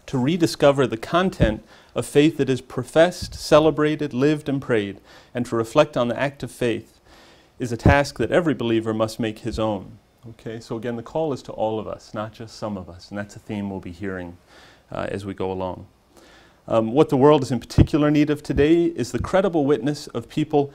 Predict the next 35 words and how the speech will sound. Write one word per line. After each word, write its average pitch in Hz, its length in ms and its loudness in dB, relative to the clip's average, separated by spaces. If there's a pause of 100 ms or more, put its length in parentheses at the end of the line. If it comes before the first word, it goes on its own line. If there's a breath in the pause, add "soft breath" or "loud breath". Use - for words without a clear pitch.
(280 loud breath)
enlightened 117 760 0 (260)
in 117 120 0
mind 131 300 2
and 113 100 -2
heart 110 380 2
by 113 100 -2
the 104 120 -2
word 120 340 2 (100)
of 110 140 -12
the 110 80 0
Lord, 98 400 -2
and 110 160 -4
capable 147 460 -2
of 123 100 -4
opening 165 400 0
the 151 160 -2
hearts 160 300 -2
and 135 120 -2
minds 135 360 -2
of 107 180 -8
many 123 400 0 (460 soft breath)
to 123 100 -8
the 113 80 -4
desire 120 480 2
of 113 140 -2
God, 101 380 -2 (800 soft breath)
to 127 100 -6
the 113 100 -4
desire 120 440 4
for 170 340 2
God 95 420 -2
and 107 140 -6
for 127 220 -2
true 127 240 -4
life, 98 480 -2